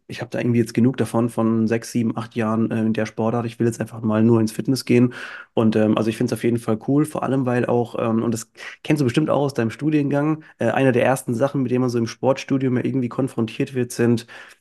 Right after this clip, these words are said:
ähm, so gewisse Bewegungs-, ähm, Empfehlungen, W H O und so weiter. Wie viel sollte man sich in der Woche bewegen? Bliblablub. Als normaler Sportler oder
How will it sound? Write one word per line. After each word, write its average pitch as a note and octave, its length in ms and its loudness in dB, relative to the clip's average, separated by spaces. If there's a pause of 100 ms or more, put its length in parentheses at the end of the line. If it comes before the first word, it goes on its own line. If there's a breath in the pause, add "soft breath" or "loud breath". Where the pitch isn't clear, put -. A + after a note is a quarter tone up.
(180)
ähm, G#2+ 380 2
so A#2+ 220 4
gewisse B2 360 0
Bewegungs-, C3+ 760 0
ähm, A#2+ 460 2
Empfehlungen, A#2+ 720 0
W A2+ 140 -2
H A2 120 -6
O C3 220 0
und A#2+ 120 0
so A2+ 120 -4
weiter. A2+ 240 -2
Wie A2+ 80 -2
viel A2+ 120 0
sollte A2 180 -2
man A2+ 100 2
sich A2 80 2
in - 20 -6
der A2 100 -2
Woche B2 200 0
bewegen? A2+ 400 0
Bliblablub. A#2+ 520 0 (480 loud breath)
Als - 340 -6
normaler A#2+ 460 4
Sportler B2+ 420 -2
oder A2 300 -2